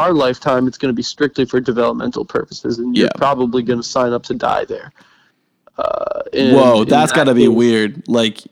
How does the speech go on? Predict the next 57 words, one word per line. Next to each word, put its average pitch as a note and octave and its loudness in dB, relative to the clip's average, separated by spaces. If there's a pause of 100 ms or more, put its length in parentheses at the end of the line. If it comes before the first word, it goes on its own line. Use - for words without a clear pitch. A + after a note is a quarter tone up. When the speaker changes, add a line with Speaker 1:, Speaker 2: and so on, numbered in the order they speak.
(540)
Speaker 2:
you're - -12
signing A2 -2
up. - -8
That's G#2+ -6
a G#2 -4
weird G#2 -2
way G#2 -2
to G2 -2
put G2+ -4
it, D2+ -6
but E2+ -8
I F#2+ -6
mean, F#2 -8
it's E2 -10
true. F#2+ -2
Speaker 1:
Yeah. - 2 (320)
Speaker 2:
Signing - 0
Speaker 1:
But, C3+ 2
Speaker 2:
up C3 2
Speaker 1:
like, B2+ -2
Speaker 2:
to - -12
die D#3 -2
Speaker 1:
and D#3 0
see, E3+ -2
the D3 0
Speaker 2:
somewhere. C#3 -10
Speaker 1:
thing D#3+ 0
is, C3+ -4
like, C#3 0
how C3+ 0
do C#3 2
they A#2+ 2
pay C#3 0
you? B2 -2
So B2+ 0
if C3 -4
you D#3 2
do D3 0
that, F#3+ 0 (120)
are C3 2
you C3+ -2
setting E3+ 0
up D#3+ -2
your C#3 -2
family D3+ 2
to, D3+ 2
like, B2 0
have C3 0 (200)
hundreds C#3 -2
of B2 -6
thousands B2+ -2
of G#2+ -12
dollars C3 0
back B2+ 0
on A#2+ -2
Earth? B2 -2
Like, B2 -2